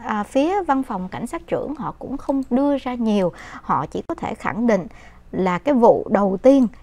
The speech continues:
xảy ra là vào sáng ngày thứ Hai lúc mười giờ rưỡi sáng ở thành phố Valencia, thưa quý vị. Và, à, bây giờ đó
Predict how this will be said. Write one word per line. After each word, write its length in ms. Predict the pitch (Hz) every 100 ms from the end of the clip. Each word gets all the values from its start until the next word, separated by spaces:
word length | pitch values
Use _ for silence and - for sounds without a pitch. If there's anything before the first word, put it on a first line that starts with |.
| -
xảy 300 | - - 247
ra 260 | 269 254
là 200 | 233 190
vào 300 | 180 185 175
sáng 420 | 175 - 220 294 453
ngày 140 | 302 175
thứ 160 | 294 311
Hai 320 | 262 254 247 - - -
lúc 160 | 311 349 -
mười 340 | 220 220 214 185
giờ 140 | 180
rưỡi 160 | 180 240
sáng 400 | - 247 277 427
ở 200 | - - -
thành 220 | 190 175
phố 380 | - 214 294 359
Valencia, 720 | 185 202 233 233 254 240 233 226
thưa 60 | 226
quý 120 | 262
vị. 220 | 220 190 - - -
Và, 420 | 190 185 175 170 170 - -
à, 180 | 180 175
bây 140 | 240
giờ 280 | 226 202 180
đó 100 | -